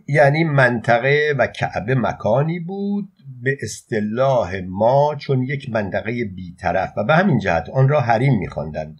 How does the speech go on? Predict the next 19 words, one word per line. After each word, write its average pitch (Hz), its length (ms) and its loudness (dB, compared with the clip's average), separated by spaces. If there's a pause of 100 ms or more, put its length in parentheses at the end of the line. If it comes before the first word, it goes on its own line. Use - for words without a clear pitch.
چون 117 200 0
هیچ 131 360 0
کس - 200 -4
در 90 100 -2
داخل 90 480 -4
حرم 95 380 0
نمی‌توانست 85 840 -4
با 95 140 -6
دیگری 101 420 -6
منازعه 156 540 2
کند - 340 -14 (200)
و 113 100 6
دو 127 260 0
خصم 135 600 0
خونین 98 640 -2
وقتی 95 420 -6
وارد 92 440 -4
حرم 104 500 2
می‌شدند 143 680 0